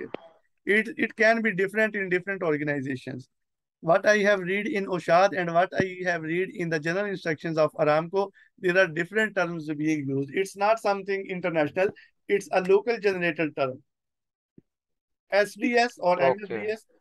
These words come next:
Speaker 1: is international. Anywhere in the world you mention M S D S, it means material safety data sheet or the safety data sheet.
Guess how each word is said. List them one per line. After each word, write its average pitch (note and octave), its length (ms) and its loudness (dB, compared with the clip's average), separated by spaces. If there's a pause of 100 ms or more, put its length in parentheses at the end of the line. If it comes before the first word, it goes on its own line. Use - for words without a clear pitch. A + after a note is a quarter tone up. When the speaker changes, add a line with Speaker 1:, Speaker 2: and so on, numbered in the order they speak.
(180)
Speaker 1:
is G3+ 160 0
international. D3+ 600 -2 (380)
Anywhere G#3+ 500 2
in G3 180 -2
the F3+ 140 2
world F3+ 260 2
you F3 140 -10
mention E3 340 -4
M E3 180 -2
S F3 120 -4
D F#3 180 -6
S, G3+ 160 0
it - 160 -6
means E3 280 -4
material E3 420 -4
safety D#3 340 -6
data C3+ 280 -4
sheet C3 220 -10 (440)
or E3 220 0
the E3+ 120 -4
safety C#3 360 -2
data C3 240 -10
sheet. - 260 -16